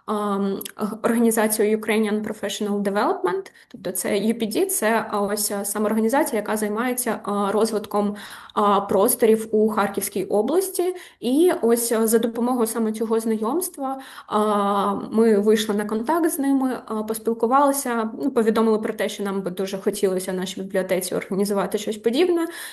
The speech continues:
І вони погодилися, ми сп-, почали співпрацювати, і саме вони нам допомогли, а, створити навіть два молодіжні простори. Тобто в нашій бібліотеці, а, там зараз діє,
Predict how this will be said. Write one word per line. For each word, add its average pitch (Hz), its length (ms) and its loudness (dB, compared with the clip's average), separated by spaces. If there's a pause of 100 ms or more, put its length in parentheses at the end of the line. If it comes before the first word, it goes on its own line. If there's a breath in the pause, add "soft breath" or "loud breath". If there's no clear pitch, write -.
(140 loud breath)
І 339 360 6
вони 247 480 4
погодилися, 302 840 2
ми 240 160 2
сп-, - 440 -8 (120)
почали 233 260 0
співпрацювати, 233 960 0
і 240 200 0
саме 254 300 0
вони 226 300 2
нам 220 300 2
допомогли, 214 640 -2 (260 loud breath)
а, 214 100 -4
створити 226 480 0
навіть 220 400 0
два 208 260 0
молодіжні 208 480 0
простори. 185 500 -6
Тобто 190 440 -4
в 214 60 0
нашій 226 260 0
бібліотеці, 226 760 0 (100)
а, 208 300 -2
там 226 360 -2
зараз 208 340 0
діє, 202 420 0